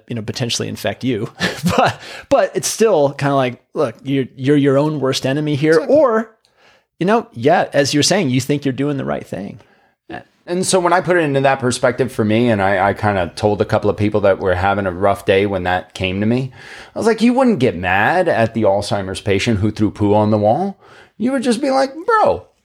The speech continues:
Speaker 2: that's just what you do.'" <laughs> You know, and, and so, but, and, and you just do what you dis-, took an oath to do. And, and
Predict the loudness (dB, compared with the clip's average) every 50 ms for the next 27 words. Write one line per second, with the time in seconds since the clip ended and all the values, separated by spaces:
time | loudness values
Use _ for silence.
0 | _ _ _ 0 0 0 -2 -6 -8 -4 0 0 2 2 0 0 2 2 2 2
1 | 2 2 2 2 4 4 2 0 -2 -2 0 0 0 0 0 0 0 0 0 2
2 | 0 0 0 -2 -8 -16 -18 -16 -10 -8 -6 -4 -2 -2 -2 -2 -4 -8 -6 0
3 | 2 2 4 4 4 4 4 2 2 2 2 2 2 2 2 0 0 0 0 0
4 | 0 0 0 0 2 2 0 2 2 2 0 0 0 -2 -4 -4 -2 -2 -2 0
5 | 2 2 2 2 0 -2 -2 0 0 2 2 2 0 -2 -4 -6 -6 -4 -4 -6
6 | -6 -6 -6 -2 2 4 4 4 4 2 0 -2 -6 -4 0 2 4 4 4 4
7 | 4 4 4 2 0 -2 -2 -2 0 0 0 -2 -4 -4 -8 -10 -14 _ _ _
8 | _ _ -4 -4 -2 0 0 -2 -2 -2 -4 -6 -6 -8 _ _ -6 -4 -2 -2
9 | -2 -4 -4 -8 -14 -20 -20 _ -20 -20 -20 -20 -20 -20 -20 -10 _ 0 2 4
10 | 4 2 2 0 -2 0 2 2 2 2 -2 -4 -12